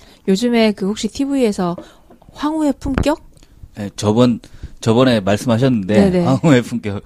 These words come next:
Speaker 1: 네.
Speaker 2: 그거 보신다고 말씀하셨는데
Speaker 1: 네.
Speaker 2: 저는 안 봤어요.
Speaker 1: 아, 우연히 그냥 이렇게
Speaker 2: 네.
Speaker 1: 지나가다가 이렇게 나왔는데 그 거기도 결국에는 황제보다는
Speaker 2: 네.
Speaker 1: 그러니까 그 드라마 설-, 설정 자체가
Speaker 2: 그-, 그렇죠.
Speaker 1: 황후와
Speaker 2: 네.
Speaker 1: 왕비와 이제 뭐 그리고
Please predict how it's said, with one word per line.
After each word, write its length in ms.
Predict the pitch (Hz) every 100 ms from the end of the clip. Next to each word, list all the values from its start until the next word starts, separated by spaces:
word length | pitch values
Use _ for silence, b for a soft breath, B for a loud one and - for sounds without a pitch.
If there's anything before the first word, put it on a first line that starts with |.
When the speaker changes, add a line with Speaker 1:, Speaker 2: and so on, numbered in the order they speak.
| -
Speaker 1:
네. 320 | 214 190 185 - -
Speaker 2:
그거 120 | 110
보신다고 400 | 208 107 107 95
말씀하셨는데 680 | 87 85 92 95 90 80 80 -
Speaker 1:
네. 260 | 208 190
Speaker 2:
저는 380 | 185 107 - - -
안 180 | 85 92
봤어요. 380 | 92 - 76 -
Speaker 1:
아, 100 | 202
우연히 400 | 202 220 269 269
그냥 200 | 220 196
이렇게 180 | 190 180 -
Speaker 2:
네. 60 | 202
Speaker 1:
지나가다가 440 | 196 208 185 180
이렇게 240 | 185 - 180
나왔는데 720 | 180 185 190 175 196 202 175 b b b b b b _ _
그 240 | - 190
거기도 440 | 185 185 208 190 185
결국에는 720 | 175 175 185 180 175 170 175 b b b
황제보다는 1120 | - 302 302 285 294 240 175 165 196 190 156 160 226
Speaker 2:
네. 60 |
Speaker 1:
그러니까 220 | - 175
그 100 | -
드라마 340 | - 185 185 180
설-, 180 | 240 208 -
설정 380 | 220 262 269
자체가 380 | 220 165 - -
Speaker 2:
그-, 80 | - - -
그렇죠. 180 | -
Speaker 1:
황후와 680 | - 320 311 294 269 226 214
Speaker 2:
네. 60 | 175
Speaker 1:
왕비와 540 | 175 196 226 208 180
이제 300 | 175 180 175
뭐 200 | 175 180 -
그리고 400 | 185 190 262